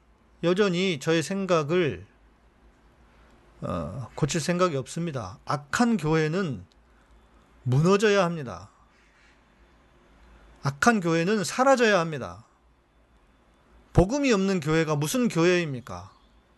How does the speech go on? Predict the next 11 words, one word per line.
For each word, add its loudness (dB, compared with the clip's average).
성도들의 4
목을 2
옥죄기만 2
하면서 -4
사람을 4
피폐하게 0
하는 -2
그런 2
교회가 -2
무슨 -2
교회입니까? -2